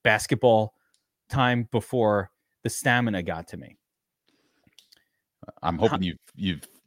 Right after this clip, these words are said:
Speaker 2: solved that since you've been married, but, uh,
Speaker 1: No, no, it's
Speaker 2: okay.
Speaker 1: only gotten worse. In hindsight, um, you know, starting smoking cigarettes at, at, at thirteen maybe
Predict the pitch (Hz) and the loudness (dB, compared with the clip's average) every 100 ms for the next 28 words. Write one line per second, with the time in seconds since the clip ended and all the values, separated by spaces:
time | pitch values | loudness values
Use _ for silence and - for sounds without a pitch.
0 | _ _ - 107 98 85 78 - 92 87 | _ _ 0 4 4 4 0 -2 -8 -8
1 | 78 78 82 80 71 65 69 69 _ - | -10 -6 -4 -4 -6 -12 -12 -12 _ -14
2 | 135 123 127 127 113 87 - _ 123 113 | -10 -4 2 2 2 -2 -10 _ -2 0
3 | 95 85 76 127 117 98 90 95 87 - | 0 -4 -4 -4 -4 -4 -6 -8 -8 -12
4 | - - 151 170 233 - 151 120 - _ | -14 -4 0 2 2 2 2 2 -4 _
5 | _ _ _ _ - - _ - 147 135 | _ _ _ _ -20 -20 _ -2 2 4
6 | 131 - - 175 160 - 180 160 160 - | 2 -4 -4 2 4 6 6 6 4 0
7 | 147 143 - 151 131 123 113 117 95 - | 0 0 -2 0 2 2 2 -4 -6 -10
8 | 113 - - 113 135 123 131 120 120 139 | -10 -8 -8 -6 -4 -4 -2 -4 -4 -2
9 | 120 127 123 120 113 | -2 0 -2 -4 -6